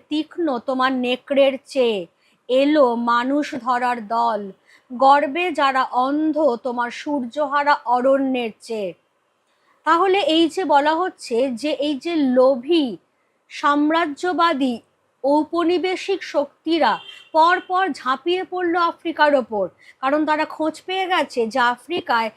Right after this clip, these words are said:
বিশাল একটা সম্পদের ভাণ্ডার রয়েছে,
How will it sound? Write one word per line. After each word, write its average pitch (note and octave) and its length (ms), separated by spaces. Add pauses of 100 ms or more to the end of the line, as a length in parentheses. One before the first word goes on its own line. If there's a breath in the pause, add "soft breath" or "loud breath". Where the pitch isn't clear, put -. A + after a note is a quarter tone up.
(240 loud breath)
বিশাল D#4 560
একটা D4+ 260
সম্পদের B3 680
ভাণ্ডার B3+ 640
রয়েছে, C4 520